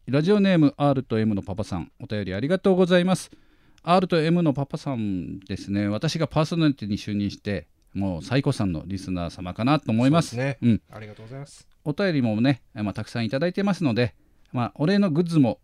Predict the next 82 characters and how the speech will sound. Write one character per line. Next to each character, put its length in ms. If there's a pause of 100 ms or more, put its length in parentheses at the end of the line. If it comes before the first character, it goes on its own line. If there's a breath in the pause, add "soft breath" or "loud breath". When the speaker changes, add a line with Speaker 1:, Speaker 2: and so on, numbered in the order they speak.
(120)
Speaker 1:
な 160
る 120
べ 140
く 100
ね、 160
被 200
ら 80
な 140
い 60
よ 100
う 20
に 180
選 180
定 200
し 100
て 80
い 60
ま 120
す 140
が、 240 (400 soft breath)
ま 140
あ、 100
同 140
じ 100
グ 120
ッ 20
ズ 160
が 100
届 240
い 40
た 120
際 160
に 160
は 180
お 140
許 80
し 80
く 100
だ 80
さ 140
い。 80 (760 soft breath)
で、 120
ま 80
た 100
ね、 240
職 220
場 80
の 120
自 140
衛 80
隊 220
フ 80
ァ 60
ン 40
の 80
方 200
に 100
も 360
ラ 140
ジ 140
オ 60
聞 180
い 80
て 260
お 80
便 220
り 80
い 20
た 140
だ 100
け 100
る 80
よ 100
う 20
に 100
お 60
伝 200
え 40
く 80
だ 100
さ 120
い。 100